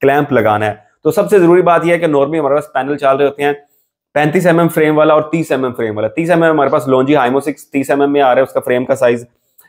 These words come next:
हमारे पास Canadian N type है वो तीस एमएम में आ रहा है, डबल ग्लास में है।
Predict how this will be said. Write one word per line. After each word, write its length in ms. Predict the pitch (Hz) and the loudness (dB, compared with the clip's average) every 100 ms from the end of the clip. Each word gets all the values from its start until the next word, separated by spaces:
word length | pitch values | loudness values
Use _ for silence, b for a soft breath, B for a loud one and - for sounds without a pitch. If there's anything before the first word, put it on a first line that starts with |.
| b | b
हमारे 180 | 127 143 | -2 0
पास 160 | 160 160 | 0 0
Canadian 380 | 151 147 160 165 | 0 2 0 0
N 160 | 143 | -2
type 100 | 147 | 2
है 100 | 156 | 2
वो 160 | 151 143 | 2 0
तीस 200 | 143 139 | -2 -2
एमएम 180 | 147 147 | -2 -2
में 120 | 139 | 0
आ 100 | 123 | 2
रहा 120 | 131 | 2
है, 60 | 123 | 0
डबल 300 | 110 117 131 | -2 -2 0
ग्लास 280 | 131 123 131 | 2 0 -2
में 100 | |
है। 100 | 131 | -6